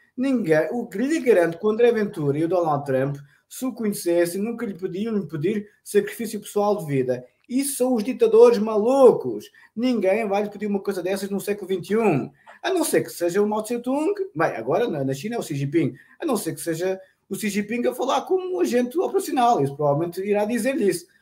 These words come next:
Ou na Coreia do Norte, que é a mesma coisa com o Kim Jong-il. Ah, agora, o que eu estou a querer dizer, para concluirmos, já vamos em três horas, temos que concluir. Ahm, Alexandre, eu percebo a sua lealdade em relação ao partido, é muito bonito de se ver,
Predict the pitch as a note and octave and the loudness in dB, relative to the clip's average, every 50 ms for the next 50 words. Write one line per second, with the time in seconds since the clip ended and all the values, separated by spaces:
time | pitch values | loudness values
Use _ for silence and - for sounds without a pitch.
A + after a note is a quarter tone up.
0 | _ _ _ _ C#3 D3+ D3+ D3+ C#3+ E3 D#3+ F3 F#3 A3 A3 G3+ F#3+ F#3 E3+ - | _ _ _ _ 0 2 2 2 2 4 4 4 4 4 6 8 8 8 8 6
1 | - - D3 B2+ C3 C3+ C#3+ D#3+ D#3 F3+ F3+ F3 D3+ D#3 D#3 C#3+ - D#3 C#3+ - | 0 -4 -4 -2 -2 -2 -2 -2 0 2 2 2 2 2 -4 -6 -8 -10 -10 -10
2 | E3 E3 D#3 E3+ F#3+ F#3+ E3 D3+ C3+ A#2 - - _ _ _ _ _ _ _ _ | -12 -6 -4 -2 0 2 4 4 2 2 2 -4 _ _ _ _ _ _ _ _
3 | _ _ - C3 C3+ C3+ C3+ C3+ C3+ C3+ - G3 G#3 A3 G3 D3 C#3+ D3 - A#3+ | _ _ 0 4 6 6 8 8 6 6 4 4 6 6 6 6 6 2 -2 -4
4 | A#3 B3+ A#3 A#3 - E3+ D3 B2 A2+ A#2+ A2+ G#2+ G2+ - - - D3 - D3 C#3 | -6 -6 -6 -4 -4 -4 -4 -4 -6 -4 -4 -4 -4 -6 -10 -12 -12 -10 -10 -10
5 | - B2 B2+ C3 C3+ C3 C3 C#3+ B2+ C#3 C#3 C3 C3 C3 B2+ B2+ B2+ A#2+ B2 C3 | -4 0 2 2 2 2 0 -2 -2 -2 -2 -2 -4 -4 -4 -4 -4 0 0 0
6 | B2+ B2+ A#2+ - C3+ B2+ B2+ - _ B2+ A#2+ - - B2 B2 B2 B2+ B2+ - _ | 0 0 -2 -4 -8 -8 -8 -8 _ -12 -12 -6 -2 0 2 2 0 -2 -6 _
7 | _ _ _ _ _ _ _ _ _ _ _ _ _ _ _ _ _ _ _ _ | _ _ _ _ _ _ _ _ _ _ _ _ _ _ _ _ _ _ _ _
8 | _ E3+ E3+ E3+ E3+ E3+ E3 D#3+ D#3 D3 C#3+ C#3 C#3 C#3 - - F3+ F3 - F#3+ | _ 6 8 10 10 10 8 6 4 4 2 0 0 -2 -2 -2 -2 -2 2 2
9 | D#3+ C3 G#2+ G2+ - - - _ _ _ _ _ _ _ _ _ _ F#3 G#3 G#3 | 2 2 2 0 -6 -12 -18 _ _ _ _ _ _ _ _ _ _ 2 2 2
10 | - - G3 F#3 E3+ D#3+ - E3 E3 D#3+ C#3+ C3+ C3+ C3+ B2 A#2 A2+ G#2+ B2 A#2 | 2 0 0 0 0 -2 -2 -2 0 0 0 2 2 2 2 2 0 0 0 0
11 | A2+ A2 G#2+ A2+ G#2 G#2+ G#2 - - G#2+ G2+ G2 - G#2+ - - B2+ A#2+ A#2 A2+ | 0 0 -4 -6 -8 -8 -10 -10 -10 -10 -10 -10 -10 -14 -8 -6 -4 -4 -4 -4
12 | A2+ A2+ A2+ - - A2+ A2 G#2+ G#2 _ - - - G#2 G2+ A2 C3+ D3 D#3 E3 | -6 -10 -12 -14 -16 -14 -14 -14 -14 _ -20 -20 -18 -14 -4 0 2 4 6 8
13 | F3 F3 E3+ E3+ E3 D#3+ E3 | 8 8 6 6 0 -4 -8